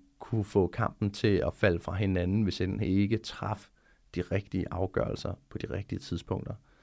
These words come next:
Det gør han i den her kamp. Og jeg mener bare, hvis man i en alder af niogtyve år, øh, går ind og dømmer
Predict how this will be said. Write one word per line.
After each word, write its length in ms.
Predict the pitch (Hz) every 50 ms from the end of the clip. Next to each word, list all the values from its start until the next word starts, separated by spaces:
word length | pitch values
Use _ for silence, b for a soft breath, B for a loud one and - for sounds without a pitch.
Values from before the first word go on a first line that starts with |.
| b b b b b b -
Det 120 | 131 131
gør 80 | 127 113
han 160 | 113 131 127
i 40 | 117
den 160 | 117 110 107
her 100 | 120 117
kamp. 300 | - - 117 117 - - - b b b b b b b
Og 100 | b -
jeg 60 | 117 123
mener 180 | 127 123 117
bare, 160 | - 110 110
hvis 180 | 113 113 - -
man 180 | 113 104 107 104
i 80 | 104
en 80 | 104 110
alder 320 | 120 131 131 117 110 104 - -
af 500 | - 101 95 98 92 90 90 87 85 - -
niogtyve 560 | 101 110 127 139 131 113 101 - - 107 95
år, 360 | - - 113 117 110 - - - b b b b b b b b b b b b b b b b b b _ _ _ _ _ _ - - -
øh, 260 | 95 98 - - 95
går 200 | - 101 - - -
ind 180 | 123 120 -
og 180 | - 92 - -
dømmer 320 | 110 104 104 104 113 113